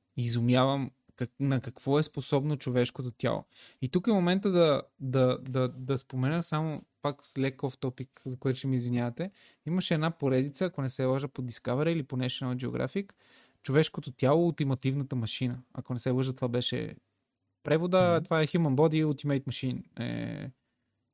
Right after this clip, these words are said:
Speaker 1: ам, реално поредицата. И там, е, всеки епизод беше за някакви свръх неща, които са постигани от човешко тяло. Говоря не само за тренирани хора. Примерно, ще ви дам пример,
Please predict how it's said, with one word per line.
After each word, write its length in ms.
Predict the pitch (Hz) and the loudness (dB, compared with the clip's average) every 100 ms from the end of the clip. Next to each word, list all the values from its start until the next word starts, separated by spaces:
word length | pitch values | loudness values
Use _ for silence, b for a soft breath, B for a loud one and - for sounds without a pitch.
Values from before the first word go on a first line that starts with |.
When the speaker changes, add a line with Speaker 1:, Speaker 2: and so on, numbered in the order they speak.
| - | -12
Speaker 1:
ам, 380 | 117 113 110 - _ _ _ _ _ _ _ _ _ _ _ _ _ | -8 -6 -8 -12 _ _ _ _ _ _ _ _ _ _ _ _ _
реално 460 | 131 123 127 127 120 | -2 0 2 0 -2
поредицата. 680 | 127 123 123 120 - 170 196 b b b | 2 4 6 2 0 0 0 b b b
И 80 | 131 | -2
там, 380 | 165 175 190 - _ - | 2 2 0 -8 _ -16
е, 160 | 80 135 | -10 -6
всеки 300 | - 170 202 | -2 2 0
епизод 380 | 175 151 175 | 0 0 2
беше 220 | 147 170 185 | 2 2 4
за 140 | 151 | 2
някакви 420 | 143 165 - 185 b b b _ _ - | 2 0 -2 -6 b b b _ _ -4
свръх 520 | - - 151 190 196 | -2 2 6 6 4
неща, 580 | 202 165 - 127 165 240 _ | 2 2 2 0 0 -6 _
които 200 | 156 - | -4 -2
са 100 | 170 | -4
постигани 580 | - - 185 160 156 175 | -4 -2 2 4 4 2
от 100 | 175 _ | -2 _
човешко 420 | - 135 160 - 135 | -4 4 4 2 -6
тяло. 560 | - 147 123 151 247 b b b - | 2 6 6 4 2 b b b -10
Говоря 420 | 135 127 131 180 | -4 4 6 6
не 180 | 156 127 | 4 0
само 240 | 151 175 | 0 0
за 140 | 190 | 0
тренирани 460 | 180 214 226 220 151 | 0 2 4 4 2
хора. 360 | - 127 - 127 _ _ _ _ _ _ | 0 -2 -4 -8 _ _ _ _ _ _
Примерно, 400 | - 202 180 165 | 4 6 6 4
ще 140 | 160 143 | 0 -2
ви 60 | |
дам 220 | 139 156 160 | 0 0 0
пример, 400 | 147 151 147 | -2 0 0